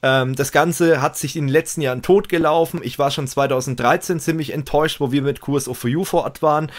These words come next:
Das hat sich immer weiter verschlechtert, sowohl die Qualität der Auftritte als auch das Rahmenprogramm. Am Anfang hat man noch versucht, vielleicht ein bisschen Wissen zu vermitteln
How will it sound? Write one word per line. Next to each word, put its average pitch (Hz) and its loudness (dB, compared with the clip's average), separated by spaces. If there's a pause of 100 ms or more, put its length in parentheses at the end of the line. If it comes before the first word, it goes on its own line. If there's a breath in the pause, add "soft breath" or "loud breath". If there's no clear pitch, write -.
(100)
Das 120 -6
hat - 0
sich - -6
immer 185 2
weiter 147 0
verschlechtert, 156 -2
sowohl 139 0
die 135 -8
Qualität 127 0
der 139 -2
Auftritte 147 -2
als 127 -2
auch 120 -4
das 113 -6
Rahmenprogramm. 151 0
Am 139 -2
Anfang 143 -2
hat 143 -4
man 131 -2
noch 131 -4
versucht, - -6
vielleicht 131 -2
ein 131 -4
bisschen 185 -4
Wissen 202 -2
zu - -8
vermitteln 160 0